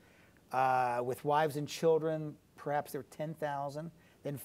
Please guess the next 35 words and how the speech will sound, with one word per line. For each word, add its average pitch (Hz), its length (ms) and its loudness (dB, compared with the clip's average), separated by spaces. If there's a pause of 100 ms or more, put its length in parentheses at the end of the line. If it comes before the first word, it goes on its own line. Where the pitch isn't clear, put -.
five 160 280 4
thousand 151 420 2
Jewish 143 260 -4
men 139 160 -6
accepted. 131 520 -8 (360)
The 147 80 0
big 170 420 4
issue 214 360 0
back 165 420 2
then 185 220 0
was 147 160 -2
not 151 340 -4
if 151 220 -8
a 131 220 -6
Jew 147 580 -2 (440)
could 151 200 0
accept 143 480 -4 (100)
Jesus, 190 480 -6
Yeshua, 196 500 -4
and 131 120 -10
still 165 240 -2
remain 147 300 -2
a 110 60 -8
Jew. 156 480 -2 (500)
The 160 120 -8
issue, 208 280 0 (120)
issue 190 260 -2
back 147 280 0
then 151 140 -2
in 147 60 -6
Acts 139 260 -4
fifteen 196 500 -8
was, 135 260 -6
could 165 280 2 (340)
Gentiles 147 640 -2